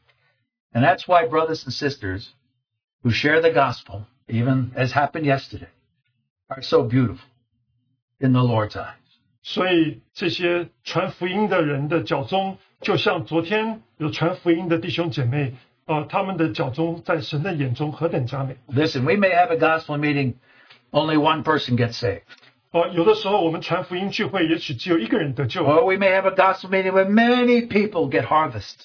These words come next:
Speaker 2: 呃，或许聚会的时候有许多人都，呃，好像被收割了。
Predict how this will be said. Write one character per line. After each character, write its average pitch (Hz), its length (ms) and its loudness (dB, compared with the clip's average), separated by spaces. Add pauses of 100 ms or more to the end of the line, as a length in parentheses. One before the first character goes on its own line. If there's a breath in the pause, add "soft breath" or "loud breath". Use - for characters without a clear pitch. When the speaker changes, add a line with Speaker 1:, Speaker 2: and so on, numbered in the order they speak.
Speaker 2:
呃， 170 140 0
或 208 140 0
许 - 240 -6 (300)
聚 233 140 -2
会 214 160 4
的 175 100 -2
时 175 140 -8
候 180 100 -4
有 165 140 4
许 165 300 -4
多 226 160 2
人 165 200 -2
都， 190 300 -4 (160)
呃， 151 180 -2
好 156 140 -4
像 165 240 -4
被 175 120 -2
收 165 200 -2
割 160 160 0
了。 135 200 -6